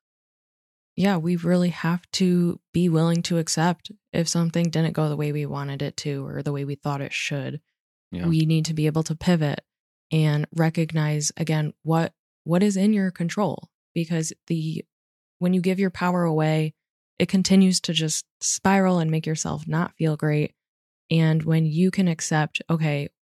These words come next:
Speaker 1: what is in my control is the way I react to it, my actions moving forward, what I want to decide to do."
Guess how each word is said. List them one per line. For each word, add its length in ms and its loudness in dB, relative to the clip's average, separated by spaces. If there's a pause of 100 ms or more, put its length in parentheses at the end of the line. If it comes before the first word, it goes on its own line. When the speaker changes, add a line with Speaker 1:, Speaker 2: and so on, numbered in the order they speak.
Speaker 1:
what 180 4
is 100 4
in 80 2
my 180 2
control 500 -2
is 300 -4
the 120 -6
way 120 -4
I 100 -6
react 560 -4 (100)
to 180 2
it, 240 0 (680)
my 520 0
actions 500 -2
moving 280 -4
forward, 400 0
what 140 -4
I 140 -4
want 260 -8
to 120 -8
decide 440 -10
to 80 -10
do." 480 0